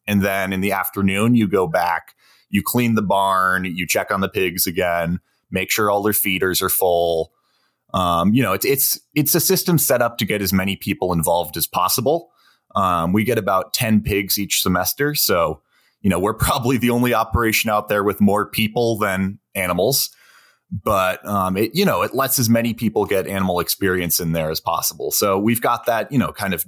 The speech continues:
daily chores each week. And then about every other weekend, we'll have, you know, either we'll be weighing the pigs, we'll be doing a deep clean of the barn, we'll be, um, you know,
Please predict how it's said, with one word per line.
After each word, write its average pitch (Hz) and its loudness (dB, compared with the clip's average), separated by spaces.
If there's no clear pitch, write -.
daily 107 -2
chores 95 2
each 98 -6
week. 90 -2
And 110 4
then 104 0
about 180 0
every 151 0
other 120 2
weekend, 135 2
we'll 117 2
have, 98 0
you 98 0
know, 80 0
either 92 2
we'll 101 0
be 95 -2
weighing 131 2
the 104 2
pigs, 87 0
we'll 110 2
be 104 2
doing 107 0
a 110 -2
deep 135 -2
clean 127 2
of 110 0
the 123 -4
barn, 107 0
we'll 104 4
be, 95 0
um, 82 0
you 117 2
know, 90 -2